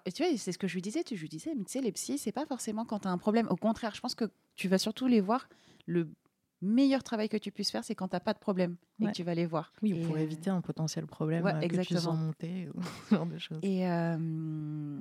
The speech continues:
Speaker 1: et en fait, euh, ouais, voilà. Et du coup, bah, je sais qu'il va voir quelqu'un. Après, euh, oui, c'est pas toutes les semaines.
Speaker 2: Ouais.
Speaker 1: Mais déjà, pour lui, aller voir quelqu'un,
Speaker 2: Oui.
Speaker 1: parler de ses émotions, ses blessures, c'est
Speaker 2: Ouais.
Speaker 1: déjà énorme.
Speaker 2: Tu disais que,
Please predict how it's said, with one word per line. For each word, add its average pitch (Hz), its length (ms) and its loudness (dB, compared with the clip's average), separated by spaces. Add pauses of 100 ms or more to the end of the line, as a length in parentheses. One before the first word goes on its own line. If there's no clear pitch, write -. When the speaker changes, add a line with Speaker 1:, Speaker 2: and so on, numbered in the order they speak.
(300)
Speaker 1:
et 180 140 -2
en 165 80 0
fait, 196 280 -2
euh, 175 140 2
ouais, 160 160 2
voilà. 190 340 0
Et 147 420 0
du 143 120 -8
coup, 185 200 -4
bah, 180 120 2
je 143 140 -4
sais 180 140 -4
qu'il 185 120 -4
va 165 80 0
voir 147 140 -2
quelqu'un. 170 380 -4
Après, 180 340 -4
euh, 143 100 -2
oui, 165 180 -2
c'est 170 140 -6
pas 160 140 -4
toutes - 200 -14
les 165 80 -4
semaines. 170 300 -2 (460)
Speaker 2:
Ouais. 165 140 -2
Speaker 1:
Mais 165 120 0
déjà, 165 300 0 (1080)
pour 170 180 0
lui, 202 380 2
aller 160 200 -2
voir 165 160 -2
quelqu'un, 175 280 -4
Speaker 2:
Oui. 226 80 6
Speaker 1:
parler 165 200 2
de - 60 -8
ses 151 380 -2 (340)
émotions, 185 760 2 (220)
ses 165 220 2
blessures, 185 600 4 (440)
c'est 214 80 2
Speaker 2:
Ouais. 156 80 4
Speaker 1:
déjà - 260 -4
énorme. 175 340 -2 (800)
Speaker 2:
Tu 196 120 -4
disais 202 280 0
que, 170 640 -2